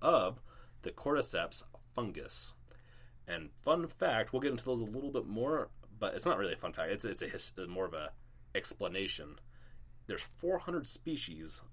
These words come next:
of the cordyceps. So, y-, who knows? Maybe one day it will mutate and take over a human.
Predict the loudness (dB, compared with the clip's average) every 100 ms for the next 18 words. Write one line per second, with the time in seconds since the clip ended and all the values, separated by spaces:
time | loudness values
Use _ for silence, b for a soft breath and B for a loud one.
0 | -16 6 8 8 4 -2 -8 -16 b b
1 | -6 -4 0 2 2 -2 -8 -12 -12 -12
2 | -12 -4 -2 -2 -4 -10 -14 -14 -12 B
3 | B B -16 -18 -18 -16 -16 -16 -14 -12
4 | -10 -8 -4 0 2 6 8 8 6 2
5 | 4 4 6 6 4 4 4 4 2 -2
6 | 0 2 0 0 0 -2 -2 -6 -4 -4
7 | -2 -4 -4 -6 -4 -6